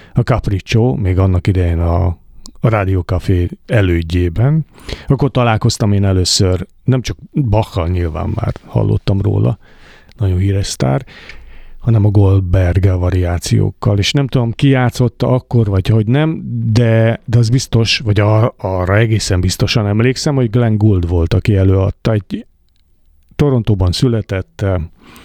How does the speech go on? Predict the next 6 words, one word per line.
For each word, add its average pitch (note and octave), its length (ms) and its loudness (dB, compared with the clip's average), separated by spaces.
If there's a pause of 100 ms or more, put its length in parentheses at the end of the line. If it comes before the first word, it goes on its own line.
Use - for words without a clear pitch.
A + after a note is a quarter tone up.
(1700)
tehát F#2+ 240 -2
kanadai F2 720 0
származású G2 1080 0
zongoristáról G2 840 0
beszélek G2+ 520 0
én, C3+ 360 2